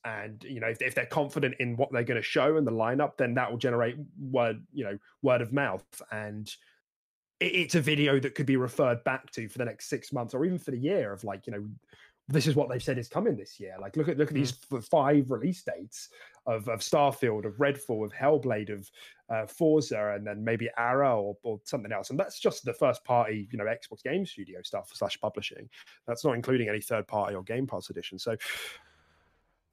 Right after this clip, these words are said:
Speaker 1: you know, I, I, I
Speaker 2: Yeah.
Speaker 1: really like the idea of having this, uh, this early show. Um, I, I guess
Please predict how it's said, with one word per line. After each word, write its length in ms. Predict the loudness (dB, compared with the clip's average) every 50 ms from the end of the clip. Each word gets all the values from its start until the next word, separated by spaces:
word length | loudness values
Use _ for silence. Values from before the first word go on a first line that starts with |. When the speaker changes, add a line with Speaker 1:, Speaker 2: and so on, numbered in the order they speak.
| _ 0
Speaker 1:
you 120 | 4 4
know, 120 | 6 6 4
I, 100 | 2 2 0 2
I, 60 | 6
I 240 | 6 8 8 8 6
Speaker 2:
Yeah. 100 | 6 8
Speaker 1:
really 240 | 8 8 8 8 6
like 240 | 6 4 4 4 4
the 120 | 2 2
idea 300 | 2 0 0 2 2 2
of 80 | 2 2
having 240 | 0 0 -2 -2
this, 140 | -4 -6 -8 -8 -8 -8
uh, 80 | -8 -6
this 160 | -6 -6 -8 -8 -10 -12 -4 0
early 360 | 2 2 4 4 2 0 0
show. 520 | 0 -2 0 0 2 2 2 2 0 0 -2 -8 _ _ _ _ _ _ 0
Um, 540 | 2 4 4 4 2 2 0 -2 -2 -4 -6 -8 _ _ _ -20 -20 -20 _ _ _ _ _ _ _ 0
I, 140 | 0 2 2 2
I 100 | 2 2
guess 420 | 2 2 0 0 0 -2 -2 -4